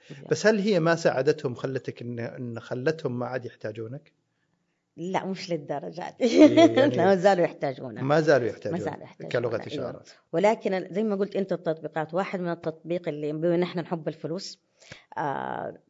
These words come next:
Speaker 1: فإيش كانوا يسووا؟ آه، زمان طبعًا مو كل الجوالات كان فيها تطبيقات خاصة حقت الكفيفين.
Speaker 2: آه.
Speaker 1: فعملوا برامج جدًا كثيرة لهم،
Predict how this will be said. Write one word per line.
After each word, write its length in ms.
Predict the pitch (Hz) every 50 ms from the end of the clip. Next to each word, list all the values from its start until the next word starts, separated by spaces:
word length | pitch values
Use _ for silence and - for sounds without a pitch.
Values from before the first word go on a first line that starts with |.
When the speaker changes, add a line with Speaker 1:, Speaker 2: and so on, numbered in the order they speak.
| _ _ _ _ _
Speaker 1:
فإيش 300 | _ - 185 196 233 226
كانوا 260 | - 233 202 196 190 170
يسووا؟ 460 | 175 185 185 175 160 165 175 190 196 190 - - - - _ _ -
آه، 160 | 151 147 147
زمان 420 | 156 151 156 170 175 208 226 247 254
طبعًا 580 | 240 214 170 160 143 147 165 156 151 156 147 - -
مو 220 | - 170 196 233 262
كل 300 | 247 - 277 247 226 208
الجوالات 1040 | 190 165 156 156 151 147 147 143 143 143 - 220 170 170 180 175 180 202 220 214 -
كان 220 | - - - 185
فيها 200 | 160 - 208 196
تطبيقات 540 | 180 - 175 180 - - 160 - 190 185 180
خاصة 680 | - - - 214 220 220 - - - - 247 269 302 - - _ _ _ _ _ _ _
حقت 560 | - - 202 180 165 - 220 247 240 240 - _ -
الكفيفين. 840 | 151 127 - - - - - 170 - 170 147 - - 139 113 117 - -
Speaker 2:
آه. 400 | 143 131 139 139 127 113 110 104 - _ _ _ _ _ _ _ _ _
Speaker 1:
فعملوا 580 | _ - 160 147 170 240 262 254 226 185 175
برامج 360 | 156 180 175 202 233 233 220
جدًا 580 | 185 - - 220 - _ _ _ - 254 247 226
كثيرة 460 | - - - - - 202 185 175 165
لهم، 420 | 151 160 156 156 185 233 311 -